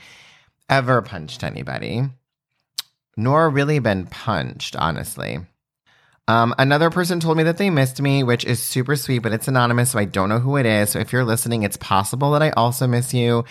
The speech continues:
but it's also very unlikely because I have object permanence issues with people. So, like, if you're not around me, I forget you exist until I see you, and then I'm like, "Oh, I miss you."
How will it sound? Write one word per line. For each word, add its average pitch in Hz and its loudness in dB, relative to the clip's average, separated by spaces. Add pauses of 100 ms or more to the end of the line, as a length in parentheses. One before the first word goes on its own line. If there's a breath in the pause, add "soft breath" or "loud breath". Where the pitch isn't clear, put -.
(380 loud breath)
but 113 -2
it's - -8
also 107 -2
very 131 2
unlikely 120 0
because 110 -2
I 104 2
have 98 0
object 98 0
permanence 104 0
issues 98 -2
with 95 -4
people. 101 -4 (320 loud breath)
So, 104 2
like, 104 0
if 104 -2
you're 107 0
not 101 2
around 95 2
me, 117 2
I 95 2
forget 92 -4
you 85 -2
exist 85 -4
until 92 -2
I 90 0
see 92 -4
you, 92 0
and 90 -2
then 90 -2
I'm 92 -2
like, 101 -2
"Oh, 139 -2
I 139 2
miss 135 -2
you." 101 -4